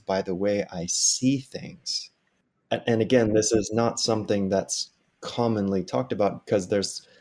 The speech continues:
when we're in that kind of emergency mode of, of just dealing with all the problems of the world, so to speak, then we don't stop and look at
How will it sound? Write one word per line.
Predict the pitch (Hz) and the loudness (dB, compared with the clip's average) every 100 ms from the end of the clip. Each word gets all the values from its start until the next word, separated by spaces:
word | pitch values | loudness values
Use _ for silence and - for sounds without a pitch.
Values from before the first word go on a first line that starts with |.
| _ | _
when | 110 117 | 2 6
we're | 120 | 6
in | 135 131 | 8 6
that | 117 110 104 - | 6 4 2 -2
kind | - 113 107 | -2 0 2
of | 95 | 0
emergency | 104 117 127 117 110 110 | 2 4 4 2 2 0
mode | 104 110 110 104 | 2 4 4 4
of, | 101 90 - - - _ | 0 -2 -8 -20 -20 _
of | 104 | -2
just | 104 101 98 | -2 -4 2
dealing | 120 120 113 104 | 4 6 4 2
with | 101 | 2
all | 101 107 107 104 | 4 4 4 4
the | 101 | 2
problems | - 104 107 101 98 | 2 0 2 -2 -2
of | 87 | -4
the | 101 | -2
world, | 101 110 104 98 95 | 2 4 4 2 0
so | - 98 | 0 -2
to | 92 | -2
speak, | - - 101 90 - | -6 -4 -4 -4 -10
then | - 104 101 98 | -4 -2 0 -2
we | 98 | -2
don't | 110 117 - | -2 -2 -4
stop | - 117 - | -4 -4 -2
and | 98 | -2
look | 98 92 | -2 -2
at | 101 98 - | 0 0 -2